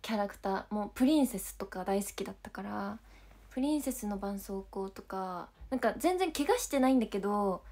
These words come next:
その絆創膏、キャラものの絆創膏がすごい可愛いものがたくさん売られていて、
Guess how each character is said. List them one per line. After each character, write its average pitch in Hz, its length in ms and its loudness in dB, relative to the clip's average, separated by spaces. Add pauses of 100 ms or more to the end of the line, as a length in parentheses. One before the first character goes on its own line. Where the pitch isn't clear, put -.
(360)
そ - 120 0
の 262 100 8
絆 311 260 8
創 339 200 4
膏、 320 440 0 (100)
キ 285 80 0
ャ 285 40 4
ラ 330 80 8
も 339 140 4
の 339 100 4
の 330 100 2
絆 311 240 4
創 302 180 2
膏 302 260 0
が 294 260 6
す 226 120 -2
ご 311 140 6
い 226 120 6
可 247 220 6
愛 285 160 10
い 262 40 8
も 220 120 6
の 214 100 2
が 208 80 0
た 226 120 -4
く - 60 -8
さ 226 180 0
ん 220 40 2
売 214 40 2
ら 214 100 2
れ 214 80 -2
て 220 180 0
い 214 60 -2
て、 202 440 0